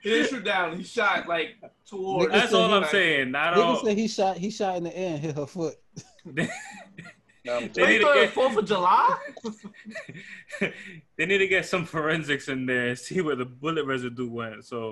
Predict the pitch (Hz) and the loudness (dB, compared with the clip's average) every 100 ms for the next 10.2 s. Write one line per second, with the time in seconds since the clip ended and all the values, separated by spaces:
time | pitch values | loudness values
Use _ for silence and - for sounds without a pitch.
0 | 107 117 - - - 220 226 190 160 175 | -8 -10 -12 -8 0 2 2 0 2 4
1 | 147 139 165 127 127 120 185 185 160 131 | 4 2 0 0 0 0 -2 -4 -2 -4
2 | 110 - _ _ _ _ _ _ _ - | -6 -16 _ _ _ _ _ _ _ -8
3 | 196 190 175 175 156 127 - 151 143 131 | -4 -2 -2 -2 -4 -6 -6 -4 -4 -4
4 | - 135 - 131 - 147 143 147 143 131 | -2 -2 -2 -10 -8 -10 -6 -6 -6 -10
5 | 131 - 131 123 123 117 117 175 214 190 | -12 -10 -10 -4 -2 -2 -4 -4 -2 -4
6 | - 190 185 - 165 151 139 135 131 131 | 0 2 2 2 2 2 -2 -2 -2 0
7 | 135 123 - 143 139 135 - - 127 113 | -2 -2 -4 -4 -4 -8 -8 -6 -4 -6
8 | 110 _ _ _ _ _ - 135 123 131 | -12 _ _ _ _ _ -10 -10 -10 -4
9 | 147 156 147 - 151 143 139 135 127 127 | -2 0 0 0 0 2 0 -2 -4 -2
10 | 123 117 | -2 -4